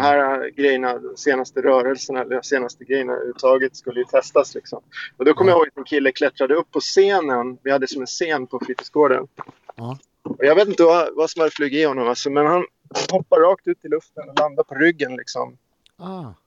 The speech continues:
Speaker 1: Så här tre meter ner.
Speaker 2: Och det gick hur?
Speaker 1: Det
Speaker 2: Vad
Speaker 1: gick
Speaker 2: hände med
Speaker 1: bra, alltså, men du vet, det var ju så här, det är helt crazy att överhuvudtaget gå, gå och ställa sig och göra den där jävla grejen, alltså. Ja.
Speaker 2: Shit.
Speaker 1: Mm. Ja, ja.
Speaker 2: Men ha, ja, när man var liten så,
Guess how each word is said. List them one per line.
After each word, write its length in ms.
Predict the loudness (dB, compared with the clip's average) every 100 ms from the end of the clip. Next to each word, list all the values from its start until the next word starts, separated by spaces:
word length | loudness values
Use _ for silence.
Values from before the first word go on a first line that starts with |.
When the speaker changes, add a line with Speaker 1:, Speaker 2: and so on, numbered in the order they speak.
| -2
Speaker 1:
Så 60 |
här 80 | -2
tre 260 | -2 -4 -2
meter 260 | 0 0
ner. 260 | 4 2 2 -4 -8 -12 _ _ _ _ -20 -16 -10
Speaker 2:
Och 60 | -6
det 80 | -4
gick 360 | -6 -10 -18 -10
hur? 160 | -8 -8 -10 -4
Speaker 1:
Det 60 |
Speaker 2:
Vad 80 | 0
Speaker 1:
gick 80 | 0
Speaker 2:
hände 180 | -2 -6
med 80 | -8
Speaker 1:
bra, 280 | -8 -12 -12
alltså, 380 | -12 -12 -6 -2
men 180 | 2
du 80 | 4
vet, 200 | 4 2
det 80 | -4 -20 _
var 140 | 2
ju 60 | 2
så 120 | 4
här, 80 | 4 4
det 60 | 4
är 40 |
helt 160 | 0 0 _ -20 _
crazy 400 | 2 2 2 -4
att 180 | 0
överhuvudtaget 540 | 2 4 2 2 2 2
gå, 280 | -2 -2 -2
gå 160 | 0
och 80 | -2
ställa 220 | 2 0
sig 100 | 0
och 60 | 2
göra 320 | 4 6 4
den 80 | 2
där 80 | 2
jävla 220 | 2 0
grejen, 360 | -2 -4 -4 -6
alltså. 360 | -8 -6 -8 _ _ _ _ _ _ _ _
Ja. 300 | -6 -4 -6
Speaker 2:
Shit. 760 | -10 -6 -2 -2 -2 -4 -10 -20 _ _ _
Speaker 1:
Mm. 260 | -14 -12 -14 _ -12
Ja, 200 | 2 4
ja. 180 | 4 2 -2
Speaker 2:
Men 100 | -4
ha, 140 | -4 -10 -10
ja, 160 | -4 -2
när 80 |
man 160 | -2 -2
var 120 | 0
liten 500 | 0 -2 -4 -6 -6
så, 560 | -8 -4 0 2 2 0